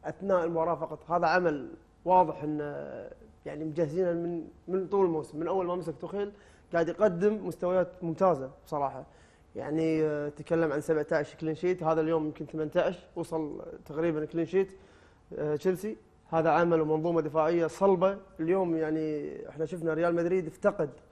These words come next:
ل-، للحلول الهجومية، افتقد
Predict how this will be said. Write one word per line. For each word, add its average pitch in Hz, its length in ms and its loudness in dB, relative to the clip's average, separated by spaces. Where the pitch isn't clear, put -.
ل-، 151 640 2
للحلول 180 500 4
الهجومية، 170 800 0
افتقد 180 480 0